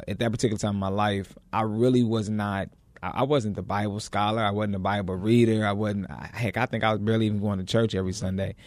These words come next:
And I was asked to share at a men's ministry. And I'm like, you know, "Why do y'all want me, of all people?" You know, y'all barely see me. I still was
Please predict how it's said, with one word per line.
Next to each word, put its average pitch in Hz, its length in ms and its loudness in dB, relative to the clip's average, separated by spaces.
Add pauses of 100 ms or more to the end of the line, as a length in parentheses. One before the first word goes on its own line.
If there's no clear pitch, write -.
(260)
And 110 120 4
I 117 60 6
was 107 220 4
asked 120 540 0
to 101 400 0
share 110 460 2
at 98 100 -2
a 95 40 -4
men's 117 500 2
ministry. 95 480 -6
And - 100 -8
I'm - 60 -8
like, 90 300 -8 (420)
you - 100 -8
know, - 340 -10
"Why 247 580 -8 (160)
do 147 120 -2
y'all 143 200 0
want 117 200 -2
me, 117 500 2
of 98 160 -2
all 120 220 4
people?" 117 520 2
You 120 140 0
know, 104 220 0
y'all 117 180 2
barely 131 320 6
see 135 260 0
me. 135 280 0
I 117 80 2
still 123 260 2
was 104 240 0